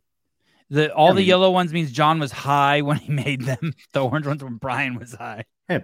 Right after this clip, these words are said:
Speaker 2: Heidi told me I was high when she saw my picks today for the women.
Speaker 1: <laughs> Heidi Klum. I don't get what that means, John is higher, meaning you're higher on John's list, and then orange is
Speaker 2: No, no,
Speaker 1: higher
Speaker 2: scro-,
Speaker 1: on
Speaker 2: scroll back over.
Speaker 1: Okay.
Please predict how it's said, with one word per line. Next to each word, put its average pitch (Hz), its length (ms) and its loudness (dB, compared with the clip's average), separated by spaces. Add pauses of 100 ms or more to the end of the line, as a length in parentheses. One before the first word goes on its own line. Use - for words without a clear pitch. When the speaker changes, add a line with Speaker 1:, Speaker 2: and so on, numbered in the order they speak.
(160)
Speaker 2:
Heidi 180 280 4
told 151 220 0
me 143 100 4
I 135 60 6
was 127 160 2
high 175 260 -2
when 110 140 -4
she 110 80 -8
saw 123 220 -6
my 120 100 -2
picks 180 380 -10
today 196 160 -4
for 110 160 -10
the 107 80 -4
women. 151 280 -6 (500)
Speaker 1:
<laughs> - 500 -20
Heidi 165 380 0
Klum. 113 1080 -4 (720)
I 147 140 2
don't 202 100 0
get 202 100 -2
what 180 120 -4
that 170 120 -2
means, 165 220 -6
John 143 300 -2
is 131 100 -10
higher, 127 300 -4
meaning 135 240 -6
you're 135 160 -6
higher 131 320 -4
on 120 100 -8
John's 117 320 -8
list, 127 240 -12
and 117 100 -12
then 110 220 -10
orange 117 300 -10
is 107 60 -10
Speaker 2:
No, 151 40 -2
no, 131 140 0
Speaker 1:
higher 110 140 -6
Speaker 2:
scro-, 131 120 -4
Speaker 1:
on 120 60 -4
Speaker 2:
scroll 147 260 2
back 127 220 2
over. 85 260 -2 (340)
Speaker 1:
Okay. 110 320 -12